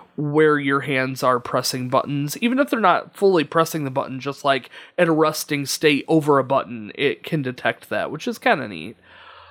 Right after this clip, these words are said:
Um, the headset itself, to put it on, it has this, like, big strap that goes over your head.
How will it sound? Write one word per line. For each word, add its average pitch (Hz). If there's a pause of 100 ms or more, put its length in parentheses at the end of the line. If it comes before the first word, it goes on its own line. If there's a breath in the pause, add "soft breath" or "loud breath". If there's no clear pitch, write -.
(220 loud breath)
Um, 196
the 196
headset 254
itself, 233
to 202
put 247
it 202
on, 190
it 151
has 170
this, 165
like, 147
big 233
strap 196
that 151
goes 175
over 175
your 147
head. 139